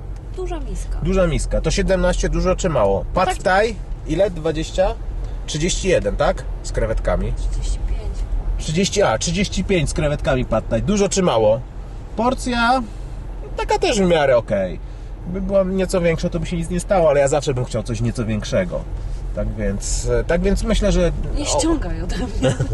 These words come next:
Speaker 2: <laughs> No wiem, y, jest, jest okej. Em,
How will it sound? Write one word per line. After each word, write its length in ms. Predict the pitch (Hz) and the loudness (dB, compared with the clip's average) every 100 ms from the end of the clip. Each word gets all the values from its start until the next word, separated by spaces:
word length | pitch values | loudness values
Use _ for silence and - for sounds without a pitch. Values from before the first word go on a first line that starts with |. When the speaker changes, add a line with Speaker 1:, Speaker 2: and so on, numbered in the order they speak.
| 107 | -4
Speaker 2:
<laughs> 340 | - - 277 - | -6 -4 -4 -2
No 120 | 123 | 0
wiem, 320 | 120 98 104 | 2 0 0
y, 380 | 120 127 123 117 | 0 2 0 0
jest, 420 | 127 147 - 151 | 0 0 0 2
jest 200 | 156 127 | 2 2
okej. 420 | 131 175 196 240 - - - - - | 2 4 2 2 -4 -8 -8 -4 0
Em, 300 | 139 147 | 0 0